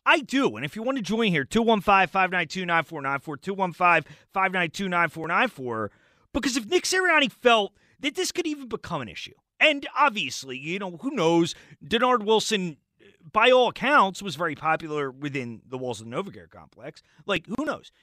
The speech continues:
You could have kept him, and maybe things go fine. But if you think that this can become an issue,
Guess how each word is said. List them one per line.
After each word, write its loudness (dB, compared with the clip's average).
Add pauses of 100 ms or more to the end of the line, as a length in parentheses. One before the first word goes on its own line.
You 4
could 2
have 0
kept -2
him, -4 (140)
and -4
maybe 0
things -6
go 0
fine. -8 (480)
But 6
if -4
you 4
think -6
that -6
this -4
can -8
become -2
an -2
issue, -4